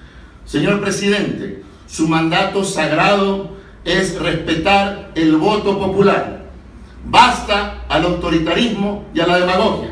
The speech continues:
Lo que no ganó en las urnas no puede forzarlo por decretos. Por mucho que quiera desaparecer al Ecuador,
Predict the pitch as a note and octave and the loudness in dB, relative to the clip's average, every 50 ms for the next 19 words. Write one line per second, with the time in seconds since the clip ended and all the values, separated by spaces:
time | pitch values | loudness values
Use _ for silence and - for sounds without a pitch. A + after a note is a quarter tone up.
0 | - - - - - - - - - - - - - - - D#3 F#3 F#3 F3+ F3+ | -12 -12 -14 -14 -16 -16 -18 -20 -20 -20 -18 -18 -18 -8 -4 0 0 0 0 0
1 | F3+ F#3 F#3+ A3+ B3+ B3 A#3 G#3+ G#3 G#3+ A3+ A3+ A3 G3 - E3+ - C4 B3+ - | -2 0 2 2 2 2 2 2 0 0 0 0 0 0 -2 0 0 2 2 2
2 | - C#3+ D3 - - - - - - - - - - G3+ A3 A3 - - G#3+ G#3+ | 2 0 -2 -4 -6 -8 -10 -14 -16 -18 -14 -6 -2 0 0 0 2 0 0 0
3 | G3+ G3 G3+ F#3+ F3 D#3+ - G3+ G3+ F3 E3 D3+ - D3 D3+ - - - D#3 D#3 | 0 -2 -2 -2 -2 -2 0 0 0 2 2 0 -2 -2 -4 -8 -8 -4 -2 -2
4 | D3+ D3+ D3 D3+ E3 D#3 - - A2 G#2 G#2 - - - - - - - - - | 0 0 -2 -2 -2 -2 -2 -2 -4 -8 -10 -14 -14 -16 -18 -20 -20 -20 -20 -20
5 | - - - - - G3+ G3+ G3 G3 G3+ A3+ - A#3 G3+ G3 F#3 F3 F3 A3+ A#3 | -20 -20 -20 -4 0 0 2 2 2 0 0 0 -2 -2 -2 -2 -2 -2 0 0
6 | A3 - - D#3+ - - - - - - - D#3+ D3+ D#3+ - - - - D#3+ D#3+ | 0 0 0 -2 -4 -6 -12 -16 -18 -4 -2 -2 0 0 -2 -2 0 0 0 0
7 | D3+ D#3 - A3 A3 G#3+ G3+ F#3 F3 F3 D#3+ D#3 D#3+ F3+ G#3+ G#3+ G#3 G3+ - - | 0 0 0 0 2 2 2 2 0 0 0 0 0 2 2 2 0 0 -4 -6